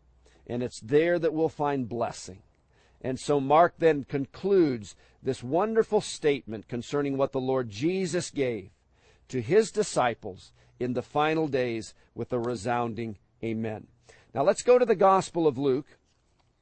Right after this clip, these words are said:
I'm thankful that we have just a bit of time here because we're going to see some contrast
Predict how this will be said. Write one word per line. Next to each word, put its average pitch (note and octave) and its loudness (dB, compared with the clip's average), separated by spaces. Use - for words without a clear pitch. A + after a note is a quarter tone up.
I'm B2 -14
thankful D#3+ -2
that D#3 2
we D3+ -2
have D3 2
just D3 -6
a C3+ -4
bit D#3+ 0
of E3 -4
time C3 -2
here D3+ -2
because F3+ -4
we're G#3 2
going G#3+ 0
to A3 4
see - -4
some F#3 -4
contrast C#3+ -2